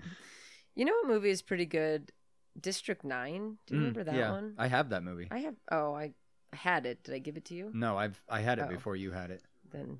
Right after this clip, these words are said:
Speaker 1: <laughs> I had it
Speaker 2: <laughs> Well,
Speaker 1: before
Speaker 2: I
Speaker 1: you. I bought it
Speaker 2: <laughs>
Speaker 1: first.
Speaker 2: I had it before
Speaker 1: <laughs>
Speaker 2: you gave me your C Ds,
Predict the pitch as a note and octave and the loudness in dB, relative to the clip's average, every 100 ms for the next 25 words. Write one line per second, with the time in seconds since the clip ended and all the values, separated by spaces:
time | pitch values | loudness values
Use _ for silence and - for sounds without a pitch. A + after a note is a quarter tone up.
0 | - - _ - F#3+ G#3+ G3 F3+ E3 F#3 | -16 -20 _ 0 8 10 12 10 8 4
1 | E3+ F#3 F3 C#3+ C3 A#3 D#3+ - C4+ D#4 | 4 10 12 10 10 10 10 12 12 12
2 | D#4 - A3+ A3 G#3 E3+ F#3 F3+ - - | 12 12 12 12 12 12 10 6 2 -6
3 | - - E3+ F3 E3 D#3+ D3+ E3+ D3 B2+ | -8 8 12 12 12 12 10 12 12 12
4 | B2+ B2 A#2+ A2+ A2 A2+ G#2 G#2 G2+ - | 10 8 8 6 4 2 2 2 0 -4